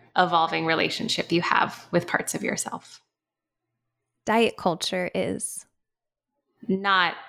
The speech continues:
Speaker 1: working in your favor and does not care about your best interest.
Speaker 2: <laughs> Totally.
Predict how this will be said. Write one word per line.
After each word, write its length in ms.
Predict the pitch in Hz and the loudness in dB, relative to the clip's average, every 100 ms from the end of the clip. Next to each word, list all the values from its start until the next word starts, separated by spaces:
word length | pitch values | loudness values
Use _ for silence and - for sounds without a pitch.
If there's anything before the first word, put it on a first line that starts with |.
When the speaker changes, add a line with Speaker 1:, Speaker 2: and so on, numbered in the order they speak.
| - - | -18 0
Speaker 1:
working 440 | 175 165 156 156 | 4 4 2 0
in 120 | 156 | 2
your 160 | 170 170 | 4 4
favor 600 | - - - 165 - 175 | 2 -2 2 4 4 2
and 420 | 240 180 165 165 | 2 2 2 2
does 180 | 170 170 | 2 4
not 220 | 156 - | 4 2
care 240 | - - | 0 0
about 500 | - - - - - | 2 4 4 2 -6
your 140 | 190 175 | 2 4
best 300 | 175 - - | 4 -2 -4
interest. 560 | 226 - - - - - _ _ _ _ - | -6 -12 -16 -16 -16 -20 _ _ _ _ -8
Speaker 2:
<laughs> 120 | 240 - - _ - 233 _ _ _ _ - - - _ | -8 -8 -18 _ -14 -14 _ _ _ _ -20 -20 -20 _
Totally. 440 | - - - 214 | -10 -8 2 2